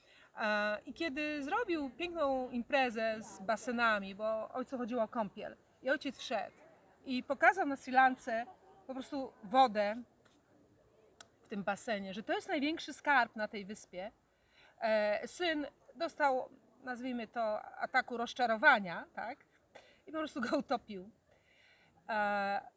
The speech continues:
i zmienił swoją lo-, lokal-, e, zmienił swoją bazę, swoją lokalizację właśnie na Sigiriję. Na tej pięknej górze wybudował pałac, forteca. I teraz będzie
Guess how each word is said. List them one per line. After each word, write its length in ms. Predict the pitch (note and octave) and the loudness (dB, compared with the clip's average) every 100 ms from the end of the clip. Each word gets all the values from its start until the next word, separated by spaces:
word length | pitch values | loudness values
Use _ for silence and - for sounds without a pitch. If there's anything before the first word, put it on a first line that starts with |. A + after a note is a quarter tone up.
| - | -10
i 120 | B3+ - _ | -8 -10 _
zmienił 640 | A#3+ F3+ C4 G4+ A#4+ C4 G#3+ | -8 2 4 4 2 0 -2
swoją 720 | - - C#4+ C4+ A#3+ A3 G#3+ - | -6 2 2 4 4 2 -8 -12
lo-, 120 | A#3 | -8
lokal-, 460 | A#3 - A3+ B3+ A#3+ | -8 -6 -6 -4 -4
e, 140 | A3+ | -4
zmienił 300 | G3+ C4+ F#4 | -2 -2 -2
swoją 280 | D#4 C4+ A3+ | -4 -4 -2
bazę, 240 | G#3+ A#3+ A3 | 0 0 -2
swoją 180 | B3 | -6
lokalizację 800 | A3+ - A3 G3 B3 - F#3+ F#3 - | -6 -4 -6 -2 -2 -4 -8 -8 -8
właśnie 260 | C4 D#4 D4 | -8 -4 -4
na 80 | |
Sigiriję. 560 | C#4+ B3+ B3 A#3+ G3 - - _ - - | -4 -4 -4 -4 -6 -8 -12 _ -20 -8
Na 420 | G#3+ A#3 A#3 A#3 A3+ | 2 4 6 4 0
tej 300 | A#3+ A#3 A#3 | -2 -2 -4
pięknej 400 | - F#4 F4 C4+ | -2 -2 0 -2
górze 380 | B3 B3 C4 C#4+ | -2 -2 -2 0
wybudował 540 | B3+ A#3+ C4 B3 A#3+ | -2 0 2 4 2
pałac, 500 | - C#4 C4 A#3+ - | 2 4 6 4 0
forteca. 560 | A3 G#3+ F3 F3 - - _ - - | -8 -8 -8 -10 -16 -18 _ -18 -10
I 60 | F4 | 2
teraz 240 | G4+ D#4 | 6 6
będzie 460 | D4 C#4 C4 B3 | 4 0 0 -2